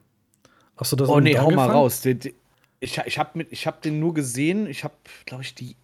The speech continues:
Speaker 2: erste Folge als Reaction gesehen.
Speaker 1: Mhm.
Speaker 2: Äh,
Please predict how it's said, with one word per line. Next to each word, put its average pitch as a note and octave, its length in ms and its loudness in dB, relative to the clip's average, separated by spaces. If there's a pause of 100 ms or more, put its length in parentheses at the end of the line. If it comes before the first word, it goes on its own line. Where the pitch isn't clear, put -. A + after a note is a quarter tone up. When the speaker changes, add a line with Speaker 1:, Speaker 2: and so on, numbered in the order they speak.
Speaker 2:
erste D3+ 600 -2
Folge C#3+ 460 -4
als B2 260 -6
Reaction D#3+ 580 -8
gesehen. E3+ 580 -4 (340)
Speaker 1:
Mhm. D#3 300 2 (340)
Speaker 2:
Äh, A#2 320 -2